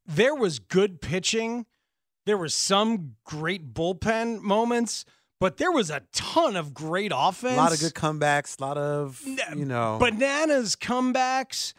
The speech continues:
Speaker 2: Extra inning
Speaker 1: Absolutely.
Speaker 2: games.
Speaker 1: Extra inning drama, plays
Speaker 2: Yeah.
Speaker 1: at the plate, big hits from, like,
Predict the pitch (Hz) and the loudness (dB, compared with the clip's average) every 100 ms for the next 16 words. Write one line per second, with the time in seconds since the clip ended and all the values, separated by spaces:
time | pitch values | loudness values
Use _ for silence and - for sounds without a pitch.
0 | _ _ - 254 285 139 - 226 220 - | _ _ -2 0 2 0 0 0 0 0
1 | 214 190 123 127 127 123 277 - - 294 | 2 0 -2 -4 -6 -2 0 0 -2 0
2 | 247 254 226 180 117 180 220 254 262 262 | 0 0 0 -2 -4 -2 2 2 2 0
3 | 247 _ - 240 294 233 233 196 - - | -4 _ -2 0 2 0 -2 -4 -6 -2
4 | 196 233 247 - _ _ _ 147 190 302 | 0 0 -2 -12 _ _ _ -2 0 0
5 | 277 190 208 254 - - - 185 175 151 | 0 0 0 0 -2 -6 -2 -2 0 -2
6 | 147 - | -4 -8